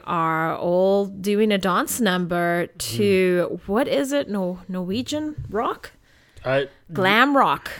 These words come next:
Speaker 2: Yeah,
Speaker 1: I
Speaker 2: I
Speaker 1: don't know
Speaker 2: guess.
Speaker 1: which, I can't remember which country, but glam rock song where the,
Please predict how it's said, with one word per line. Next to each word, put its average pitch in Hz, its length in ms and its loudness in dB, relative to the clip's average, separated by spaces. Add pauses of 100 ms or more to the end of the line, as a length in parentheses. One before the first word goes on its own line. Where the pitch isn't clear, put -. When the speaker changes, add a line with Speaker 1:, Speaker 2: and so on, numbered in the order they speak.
(160)
Speaker 2:
Yeah, 131 240 2
Speaker 1:
I - 40 2
Speaker 2:
I - 20 0
Speaker 1:
don't 117 180 4
know 240 120 6
Speaker 2:
guess. 214 60 4
Speaker 1:
which, 214 260 0
I 208 100 -4
can't 208 200 0
remember 202 260 2
which 196 180 2
country, 220 420 0
but 175 220 -2 (380)
glam 214 420 4
rock 208 320 4
song 214 540 2 (260)
where 208 300 6
the, 196 260 0